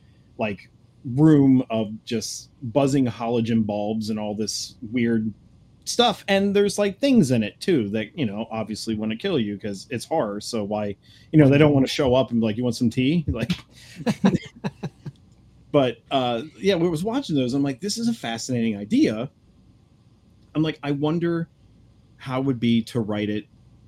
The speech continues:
from a prose of it being, like,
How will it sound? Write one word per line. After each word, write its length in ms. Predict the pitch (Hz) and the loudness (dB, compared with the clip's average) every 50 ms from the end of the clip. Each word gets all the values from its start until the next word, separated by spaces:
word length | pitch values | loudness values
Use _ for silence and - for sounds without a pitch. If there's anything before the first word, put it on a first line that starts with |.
| - _ _ _ _ - | -20 _ _ _ _ -10
from 240 | - - 127 123 113 | -4 -2 0 0 0
a 40 | |
prose 480 | - - - 135 127 123 123 123 110 110 | -2 -4 -4 -2 -2 0 0 -2 -2 -2
of 340 | 117 107 101 - - - - _ _ _ _ - | -2 -2 -4 -6 -14 -20 -20 _ _ _ _ -12
it 160 | 123 110 - | -12 -6 -4
being, 340 | 127 123 120 117 113 113 110 | -2 0 2 4 4 4 2
like, 240 | 104 110 110 104 | 0 -2 -4 -6